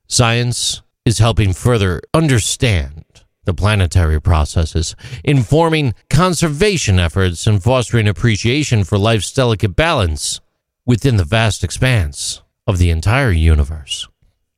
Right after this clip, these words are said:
So as we traverse this longest night, let's embrace the winter solstice's multifaceted significance, honoring ancient wisdom,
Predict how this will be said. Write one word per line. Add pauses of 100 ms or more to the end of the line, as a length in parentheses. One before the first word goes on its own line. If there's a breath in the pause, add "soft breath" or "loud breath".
(160)
So
as
we
traverse
this
longest
night, (340)
let's
embrace
the
winter
solstice's (300 loud breath)
multifaceted
significance, (540)
honoring
ancient
wisdom,